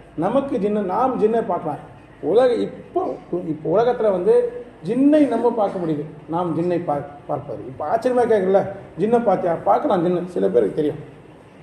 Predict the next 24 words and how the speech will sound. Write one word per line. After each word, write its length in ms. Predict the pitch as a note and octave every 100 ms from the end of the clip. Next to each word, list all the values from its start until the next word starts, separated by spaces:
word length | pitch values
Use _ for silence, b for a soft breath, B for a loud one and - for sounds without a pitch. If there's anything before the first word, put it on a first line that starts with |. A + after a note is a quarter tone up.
| -
ஆச்சரியமா 440 | D3+ A3 B3 A#3 A3+
கேட்கலாம், 380 | G#3 F#3+ F#3
"ஜின்னை 240 | F3 A#3+ A#3+
பார்த்தியாப்பா?" 240 | G#3 G#3+
"ஆ, 240 | G3 F3 G#3 A#3
பார்த்தேன்ப்பா." 340 | G#3 - D#3+ D3 - - - - - -
அதுக்கு 220 | D#3+ E3+
ஆதாரத்தை 400 | G#3 A3+ G3 F3
கேட்கும். 420 | D#3 B2+ A2 - - - - - - - - - - -
அதே 220 | E3 G#3+
மாதிரி 240 | A3+ A3+ G#3+
நாளைக்கு 640 | G3+ C4 C#4 C#4 - - - - - -
மறுமையில 380 | F#3 G#3+ G#3 E3+ -
சொர்க்கத்துல 640 | A#3+ C4+ C4+ F3+ F#3+ G#3 - - - - -
ஜின்னு 240 | F3+ C4+ C4
ஜின்னு 260 | B3+ A#3+
பேசிக்குமா, 440 | A#3+ G#3+ G3 F3 F3
"மனிதனை 360 | G3 A#3+ G#3+
நீ 60 | F#3
பார்த்தியான்னு?" 460 | F3 F3 F3 D3 - - - - - -
அப்போ 360 | - F3 B3+ C#4+ C#4+ - - - - -
அதுக்கு 320 | G3 B3 A3+
கண்ணுக்கு 300 | G#3 A#3+ A3+
தெரியாது. 300 | F#3 F3